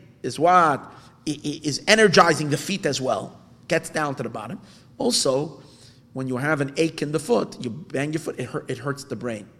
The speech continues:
So that they're deeply connected. It seems like that when a person is kind of, like, out of it, then even their aches and pains of their legs are not felt so much in their brain. It's like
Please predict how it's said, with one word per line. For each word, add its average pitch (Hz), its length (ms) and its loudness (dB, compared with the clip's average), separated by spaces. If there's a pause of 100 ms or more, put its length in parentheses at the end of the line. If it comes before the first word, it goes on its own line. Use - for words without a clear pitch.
(1300)
So - 160 -2
that 135 180 2
they're 139 120 2
deeply 170 300 0
connected. 143 340 -4
It 131 100 -8
seems 240 220 -6
like 175 180 -4
that 165 140 -2
when 143 300 -8 (120)
a 139 60 -10
person 151 380 -8
is 127 100 -8
kind 143 260 -8
of, 123 100 -6
like, 123 200 -6 (800)
out 151 220 0
of 185 120 0
it, 220 120 -2 (1120)
then 127 140 -6
even 160 260 -6
their 139 180 0
aches 147 260 0
and 135 140 -4
pains 143 260 -2
of 123 120 0
their 135 100 2
legs 127 300 0
are 117 40 -6
not 117 180 -10
felt 113 220 -8
so 110 120 -10
much 92 220 -12
in 85 80 -16
their 76 120 -16
brain. - 220 -20 (480)
It's - 220 -14
like 117 380 -10